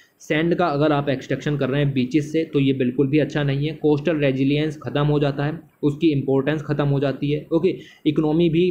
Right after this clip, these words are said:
पर भी असर यहाँ पर पड़ता है, एनवायरनमेंट पर भी असर यहाँ पर पड़ता है। ओके, जैसा कि मैंने आपको बताया कि स्टॉर्म सर्जेस से ये हमें प्रोटेक्ट करते हैं, तो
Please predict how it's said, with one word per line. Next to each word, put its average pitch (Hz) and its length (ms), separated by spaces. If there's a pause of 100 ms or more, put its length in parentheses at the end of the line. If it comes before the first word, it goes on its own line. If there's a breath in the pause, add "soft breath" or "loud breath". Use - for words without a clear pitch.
पर 147 120
भी 160 160
असर 151 260
यहाँ 127 200
पर 139 120
पड़ता 139 320
है, 139 160
एनवायरनमेंट 127 460
पर 131 100
भी 160 120
असर 143 220
यहाँ 123 160
पर 135 140
पड़ता 135 260
है। 143 160 (340)
ओके, 156 180
जैसा 135 300
कि 147 100
मैंने 131 180
आपको 127 200
बताया 120 320 (720 loud breath)
कि 175 160
स्टॉर्म 165 300
सर्जेस 151 380
से 185 60
ये 160 120
हमें 139 240
प्रोटेक्ट 147 380
करते 127 260
हैं, 156 200 (920)
तो 196 80